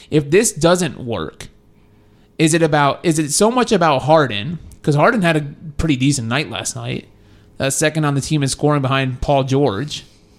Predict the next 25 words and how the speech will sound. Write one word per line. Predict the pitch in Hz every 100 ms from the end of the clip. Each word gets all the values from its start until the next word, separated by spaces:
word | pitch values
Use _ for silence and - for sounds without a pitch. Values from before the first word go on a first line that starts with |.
| _ _
uh, | 131 135
with | 131
twenty-one | - 143 131 123
himself. | 117 - 113 143 170 - - _ - - - -
Um, | 143 139 135 127 123 120 - _ _ _ _ - -
of |
course, | - 165 165
there's | 165 160
the | 156
conversation | 151 151 147 156 147 151
about | 139 139
one | 143
ball, | 139 143
but, | 175 170 160
but | 175
if | 180
it | 240
can't | - 226 147
work, | 180 160 -
is | 156 151
it | 135
really | 143 175 233 233
about | 180 170 160
James | 151 147 139
Harden? | 131 113 101 90 147